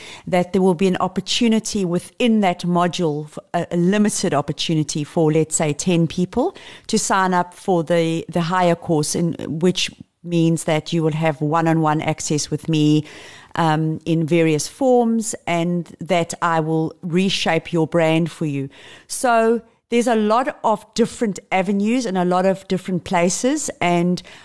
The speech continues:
I just want people to reach out and share and say, "Hey, let's all get together as a community," because only in sharing as a community and helping each other can we grow. That's the only way forward, because we might have years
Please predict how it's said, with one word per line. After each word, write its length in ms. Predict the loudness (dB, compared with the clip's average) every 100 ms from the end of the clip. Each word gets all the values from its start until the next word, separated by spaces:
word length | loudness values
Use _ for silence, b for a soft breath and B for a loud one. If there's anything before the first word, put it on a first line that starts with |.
| B -2
I 140 | 0
just 240 | 2 0 2
want 220 | 0 0
people 400 | -2 -2 -2 -2
to 180 | 0 2
reach 320 | 2 2 0
out 240 | 0 0 -2
and 120 | -4
share 540 | -2 0 2 2 0 -4 B B
and 120 | -6
say, 220 | -2 0
"Hey, 380 | 0 0 0 0 0
let's 260 | 0 2
all 140 | 0 2
get 180 | 2
together 380 | -2 -2 0 2
as 100 | 2
a 60 | -2
community," 640 | -2 0 2 2 -2 -6 B B B
because 400 | -4 0 0 0 -2
only 340 | 2 2 2 -2 -2
in 120 | -2
sharing 640 | -2 -4 -2 0 0 0
as 120 | -2
a 60 | -4
community 920 | -2 0 4 4 4 2 -4 -6 -10 b b b b b -2
and 160 | 0 2
helping 460 | 2 2 2 0
each 160 | 0 -2
other 280 | -2 -2 -4
can 460 | -4 -2 0 0 0
we 180 | 0 -2
grow. 520 | 0 2 2 0 -4 -4
That's 280 | -4 -2
the 160 | -2 0
only 180 | 2 2
way 220 | 2 0
forward, 440 | -2 -2 0 0
because 320 | -4 -6 -4 -2
we 220 | 0 0
might 300 | 0 -2 -4
have 200 | -6 -4
years 680 | 0 2 4 2 0 -4